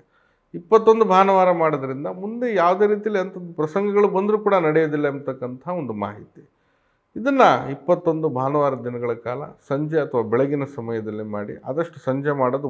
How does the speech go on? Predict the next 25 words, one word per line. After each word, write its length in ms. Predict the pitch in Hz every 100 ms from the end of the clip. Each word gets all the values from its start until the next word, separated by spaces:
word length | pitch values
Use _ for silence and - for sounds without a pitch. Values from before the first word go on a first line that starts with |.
| 113
ಒಳ್ಳೆಯದು 300 | 120 120 117
ಎಂಬುದು 280 | 110 113 131 110
ನನ್ನ 140 | 110 104
ಅಭಿಪ್ರಾಯ. 460 | 101 98 104 107 143 160 - _ _ _ _ _ _
ಹೀಗೆ 280 | 175 240 254
ಮಾಡೋದ್ರಿಂದ 520 | 196 151 135 135 135 165 160
ಖಂಡಿತ 400 | 139 160 170 165
ಮಾಂತ್ರಿಕವಾದಂಥ 1120 | 165 127 143 156 151 151 143 135 131 131 127 - 139 143
ದೋಷ, 260 | 117 117 - 143 147 117
ಮಾಟ 200 | 123 135 117
ದೋಷದಂತಹ 600 | 120 120 117 117 113 120 110
ಸಮಸ್ಯೆಗಳಿಂದ 640 | 160 220 220 175 151 139 135 113 98 - _ _ _ -
ತಾವು 180 | 127 143
ಹೊರಗಡೆ 420 | 127 151 165 165 123
ಬರ್ತೀರ. 280 | 117 - 110 107
ಋಣಾತ್ಮಕ 580 | 120 160 190 185 175 156 147 123 120
ಶಕ್ತಿಗಳು 420 | 143 - 190 180 147 180
ಏನು 140 | 214
ಕಾಡಾಟ 400 | - 156 139 127
ಕೊಡ್ತಾ 380 | 127 117 110 113
ಇದೆ 160 | 107 107
ಮನೆಯಲ್ಲಿ, 380 | 113 123 127 170 190 - _ _
ಅದು 180 | 131 156 185
ಕೂಡ 140 | 151 135 123 110 110
ನಾಶ 280 | 123 165 160